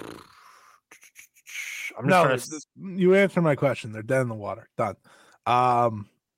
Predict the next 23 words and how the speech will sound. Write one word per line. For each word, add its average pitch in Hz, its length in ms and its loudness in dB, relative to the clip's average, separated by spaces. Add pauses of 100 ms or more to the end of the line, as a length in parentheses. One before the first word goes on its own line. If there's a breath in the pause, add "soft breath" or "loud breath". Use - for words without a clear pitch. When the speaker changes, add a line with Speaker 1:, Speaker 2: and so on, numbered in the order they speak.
(200)
Speaker 2:
this 180 180 2
is 247 80 6
Speaker 1:
Yeah. 233 100 4
Speaker 2:
a 180 40 -2
company 180 460 2
that 143 320 2 (280)
employs 139 600 2
the 117 140 -6
Vikingos 156 720 2
of 143 100 2
the 143 80 4
world, 131 520 2
the 113 80 -10
Pentas 131 560 0
of 120 140 -2
the 117 100 -4
world, 117 560 0
and 107 180 -12
so 110 200 -2
on 110 160 -4
and 104 80 -6
so 107 200 -2
forth. 101 320 -4